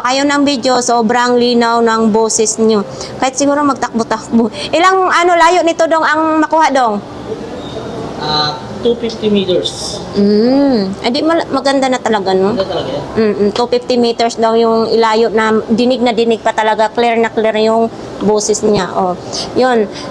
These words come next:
Speaker 1: Sa mga ano, pero, Dong, pwede to gamitin din sa cellphone?
Speaker 2: Opo, ma'am.
Speaker 1: Oh, ito ang kagandahan nito, kung wala pa kayong camera na, ano, pwede, pwedeng pwede to sa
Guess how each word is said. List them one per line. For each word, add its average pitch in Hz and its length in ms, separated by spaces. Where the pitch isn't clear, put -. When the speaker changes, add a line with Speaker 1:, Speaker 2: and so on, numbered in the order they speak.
Speaker 1:
Sa 285 80
mga 330 240
ano, 359 240
pero, 381 160
Dong, 392 240
pwede 330 240
to 330 80
gamitin 285 480
din 277 240
sa 269 80
cellphone? 240 640
Speaker 2:
Opo, - 320
ma'am. - 280
Speaker 1:
Oh, 214 280
ito 339 240
ang 320 200
kagandahan 302 560
nito, 294 480
kung 262 160
wala 254 240
pa 254 160
kayong 254 720
camera 254 480
na, 247 240
ano, 240 240
pwede, 285 360
pwedeng 285 320
pwede 277 400
to 247 160
sa 247 240